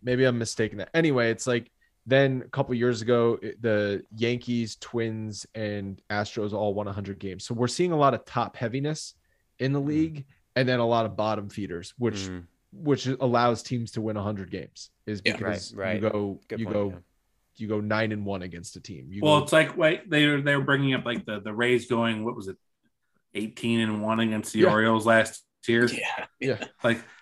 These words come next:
Speaker 4: that only happens when you've got teams tanking like the Orioles.
Speaker 2: Yeah,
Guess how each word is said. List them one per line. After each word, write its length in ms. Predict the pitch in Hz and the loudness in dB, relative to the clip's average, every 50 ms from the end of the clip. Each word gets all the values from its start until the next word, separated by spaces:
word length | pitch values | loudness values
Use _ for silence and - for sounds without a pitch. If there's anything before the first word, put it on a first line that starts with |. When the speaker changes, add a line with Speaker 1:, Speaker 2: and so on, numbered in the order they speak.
| _ _ | _ _
Speaker 4:
that 120 | - 139 151 | 4 6 8
only 240 | 165 160 156 151 135 | 10 10 10 8 8
happens 460 | 120 143 143 139 139 - 131 123 117 | 6 6 4 4 4 2 2 2 2
when 100 | 123 123 | 0 0
you've 120 | 120 117 | 0 2
got 260 | - 120 117 117 117 - _ _ _ _ _ | 4 4 4 4 2 -2 _ _ _ _ _
teams 340 | - - 135 123 117 113 113 | -2 0 0 2 2 -2 -4
tanking 420 | - - - 123 120 117 - 113 113 | -6 0 0 2 2 0 -2 -4 -4
like 180 | 113 110 98 98 | -4 -4 -4 -2
the 120 | 107 107 | -2 0
Orioles. 600 | 110 110 104 98 92 85 85 85 87 - - - - | 0 0 0 -2 -4 -6 -8 -12 -16 -18 -20 -20 -16
Speaker 2:
Yeah, 100 | 90 87 | -12 -8